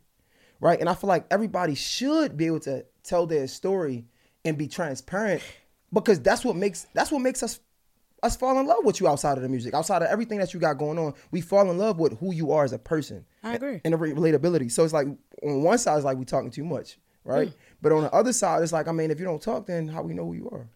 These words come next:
Speaker 2: 'Cause you have to take in consideration if people care about what you're saying. This generation doesn't know.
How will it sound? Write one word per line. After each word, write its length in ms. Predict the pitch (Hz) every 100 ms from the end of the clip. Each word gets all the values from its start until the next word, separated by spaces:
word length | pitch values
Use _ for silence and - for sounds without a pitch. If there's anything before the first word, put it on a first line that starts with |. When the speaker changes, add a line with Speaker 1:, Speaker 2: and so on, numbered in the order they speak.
| _ _ -
Speaker 2:
'Cause 220 | 170 143
you 80 | 180
have 180 | - -
to 200 | 143 139 _ _ _
take 260 | 165 143
in 220 | 143 139 - _ _ _
consideration 800 | 170 - 165 147 156 - 135 135 _ _ _
if 160 | 156 -
people 320 | 175 156 143
care 280 | - 160 147
about 260 | 135 139 143
what 200 | 139 -
you're 80 |
saying. 380 | 135 147 139 143 - _ _ _ _ _ _ _ _ -
This 200 | 214 165
generation 580 | 202 180 170 175 160
doesn't 340 | 147 156 143 - _ _ _ _
know. 1040 | 147 156 160 160 156 160 165 156 147 143